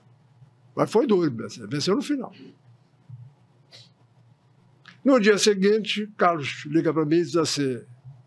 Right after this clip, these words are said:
"Roberto, gostei muito do seu, seu treino com o Trota.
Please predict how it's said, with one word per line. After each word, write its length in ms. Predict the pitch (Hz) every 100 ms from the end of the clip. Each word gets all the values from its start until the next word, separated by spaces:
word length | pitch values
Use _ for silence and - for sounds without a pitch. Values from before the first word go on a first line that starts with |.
| 135
"Roberto, 600 | 160 185 220 - - - - - - - - _ _ _ _ _ _ _ 180
gostei 340 | 175 156 165
muito 240 | 156 190 175
do 20 |
seu, 380 | 139 90 127 120 -
seu 220 | - -
treino 340 | - 147 143 135
com 120 | 139
o 40 |
Trota. 360 | 110 104 101